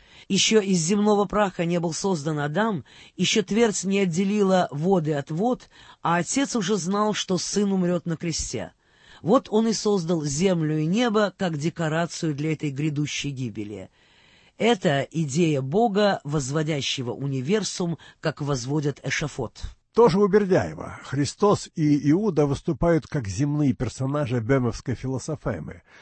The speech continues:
Speaker 2: являют драматическое сюжетное представление этой проблемы в неких сценических образах.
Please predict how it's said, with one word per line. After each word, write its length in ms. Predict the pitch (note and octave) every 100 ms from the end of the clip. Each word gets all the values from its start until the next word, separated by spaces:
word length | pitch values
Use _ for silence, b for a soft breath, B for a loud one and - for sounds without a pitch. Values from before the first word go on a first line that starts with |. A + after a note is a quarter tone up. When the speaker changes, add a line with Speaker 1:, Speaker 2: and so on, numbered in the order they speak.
| B
Speaker 2:
являют 560 | - B2 C3 C#3+ C3+ - b b
драматическое 880 | C#3 A#2+ C#3 D3 - D3 A2+ - B2+
сюжетное 600 | - C3 G2 C3 - A2
представление 800 | - A#2 - C#3 B2+ B2+ G#2+ G#2+
этой 260 | G#2+ G2+ A#2
проблемы 580 | B2 A2 C#3 D3+ B2+ G#2+
в 80 |
неких 380 | G#2 A#2+ C3 A2+
сценических 800 | - - B2+ B2 C3 - B2+ -
образах. 580 | C3 - F2 D3 -